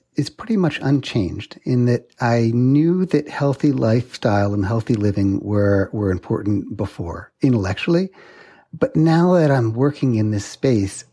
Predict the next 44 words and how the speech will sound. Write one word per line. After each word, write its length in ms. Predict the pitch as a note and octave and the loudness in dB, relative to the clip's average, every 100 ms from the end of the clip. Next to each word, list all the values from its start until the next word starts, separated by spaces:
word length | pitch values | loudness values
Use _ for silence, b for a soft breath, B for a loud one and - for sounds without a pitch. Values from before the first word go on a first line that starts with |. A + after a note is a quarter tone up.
| - | -4
I 100 | A#2+ | -4
feel 400 | - - D3 C#3 | -2 0 2 2
it 80 | - | 0
on 80 | A#2+ | 0
an 100 | G#2+ | 0
emotional 480 | G#2+ G#2 G#2+ - G2+ | 0 0 0 0 -2
level 380 | F2 E2+ E2+ - | -2 -6 -8 -6
as 140 | G#2+ | -4
something 380 | - A2+ G#2 A2+ | 0 0 2 0
that 120 | G#2 | 0
I 140 | G#2+ G2+ | 0 0
should 200 | G#2+ G2+ | -2 -2
pay 200 | A2 G2 | 0 0
more 260 | F#2+ F#2+ | 0 0
attention 460 | G2 - E2+ - F2 | -2 -4 -6 -6 -8
to 260 | - - G#2+ | -8 -10 -8
in 160 | G#2+ G#2 | -4 0
terms 220 | A2 G2+ | 0 0
of 80 | G#2 | 0
my 180 | G2 G#2 | 0 2
own 160 | G#2 | 2
physical 400 | G2 A2 - - | 0 -2 -4 -6
health 380 | F#2+ F#2+ F#2 - | -6 -6 -6 -6
and 120 | G#2 | -4
well-being, 600 | G2 F#2+ A2 G#2 F#2 F#2 B B B B _ | -2 -4 -4 -4 -4 -8 B B B B _
things 320 | C3+ C3 A#2 | 2 2 2
like, 440 | A#2 G#2+ G2+ - - | 0 0 -2 -4 -4
uh, 280 | F#2+ G2 | -4 -4
stress 500 | G#2 - B2+ A2+ A2+ | -8 -4 0 0 0
levels 540 | G#2+ G#2 G2 F#2 F#2 - | 0 0 -2 -4 -6 -8
and 260 | C#3 G2 | -6 -6
diet. 500 | G2 F2+ F#2 F2+ - B B B B - | -4 -4 -4 -6 -14 B B B B -8
Uh, 220 | C3 F#2 F2 | -4 -2 0
and 100 | C#3 | 0
it 60 | C3 | 2
really 200 | C3+ B2+ | 2 2
has 240 | A2+ A#2 | 2 0
brought 300 | G#2+ A2 G2 | 0 -2 -2
home, 480 | - G2+ F2+ G2+ G#2 - - | -4 -6 -6 -8 -10 -12 -8
um, 540 | G#2+ F#2 F#2 F#2 A#2 | -6 -6 -8 -8 -10
sort 140 | - G#2+ | -6 -6
of 80 | G#2 | -4
lifestyle 480 | G2 G#2+ - G2 | -4 -6 -6 -8
issues. 420 | G2 - - G#2 | -8 -10 -10 -12